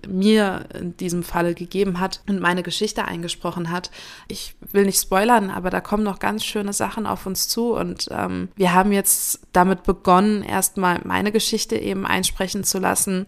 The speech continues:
ähm, was aber nicht heißt, dass, wie gesagt, auch andere Gefährtinnen, die komplett anonym bleiben,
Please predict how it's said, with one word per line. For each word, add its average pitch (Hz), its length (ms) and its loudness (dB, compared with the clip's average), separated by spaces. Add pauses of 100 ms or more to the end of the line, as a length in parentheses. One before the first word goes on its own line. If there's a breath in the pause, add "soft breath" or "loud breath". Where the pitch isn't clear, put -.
ähm, 185 340 -4
was 185 180 2
aber 185 160 0
nicht 180 200 -2
heißt, 185 340 2
dass, - 440 0 (360)
wie 196 120 -4
gesagt, 185 460 2
auch 175 120 -6
andere 208 340 0
Gefährtinnen, 175 800 -4
die 185 360 -6
komplett 196 420 0
anonym 180 420 2
bleiben, 185 560 -2